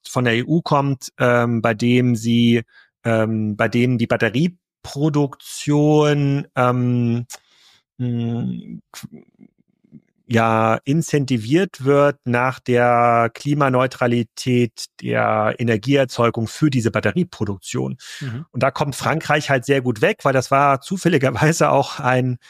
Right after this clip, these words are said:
Speaker 1: äh, ein, äh, ein E-U-Kommissar, der für die französische Atomwirtschaft vorher gearbeitet
Speaker 2: Ach so.
Speaker 1: hat. Und Deutschland kommt da ganz schlecht dabei weg, äh, weil, ähm, die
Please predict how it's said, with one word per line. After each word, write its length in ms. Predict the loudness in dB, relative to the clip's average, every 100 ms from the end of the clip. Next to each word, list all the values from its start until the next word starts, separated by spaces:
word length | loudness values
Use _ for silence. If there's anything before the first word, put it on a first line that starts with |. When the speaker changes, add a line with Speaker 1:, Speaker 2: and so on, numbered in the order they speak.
| -20 _ -4
Speaker 1:
äh, 80 | 0
ein, 1040 | 2 2 2 2 0 0 0 0 -4 -8 _
äh, 420 | -18 -16 -14 -16 -18 -20 _ _ _ _ _ -10
ein 200 | -4 -4
E-U-Kommissar, 960 | -2 0 0 0 0 0 0 2 2 2
der 300 | 2 2 0
für 380 | -6 -18 -6 -4
die 160 | -4 -6
französische 600 | -4 -4 0 0 0 -2
Atomwirtschaft 560 | -2 -4 -4 -4 -4
vorher 260 | 0 0 0
gearbeitet 560 | 0 0 2 2 0 0
Speaker 2:
Ach 40 |
so. 80 | 0
Speaker 1:
hat. 160 | 0 -6 -20 -20 -18 -20 _ -2
Und 260 | -2 0
Deutschland 520 | 2 2 2 0 0 0
kommt 200 | 0 0
da 80 |
ganz 180 | 0 -2
schlecht 340 | -2 -2 0 -2
dabei 300 | 0 0 2
weg, 300 | 0 -2 _ _ -8
äh, 160 | -4 0
weil, 580 | 2 2 2 0 -2 -6 -8
ähm, 800 | -4 -2 0 -2 -2 -4 -6 -6
die 480 | -4 0 2 2